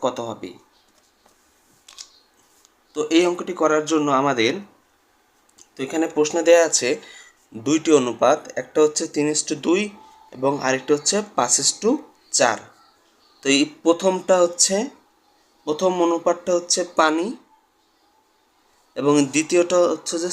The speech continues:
সিরাপ। তো এই, এই দুইটা অনুপাত যদি আমরা একসাথে করি,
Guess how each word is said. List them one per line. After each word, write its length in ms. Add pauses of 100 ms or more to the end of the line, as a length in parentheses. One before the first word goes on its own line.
সিরাপ। 340 (1800)
তো 40 (200)
এই, 100 (220)
এই 100 (440)
দুইটা 320 (120)
অনুপাত 320 (100)
যদি 160
আমরা 240 (160)
একসাথে 340 (160)
করি, 240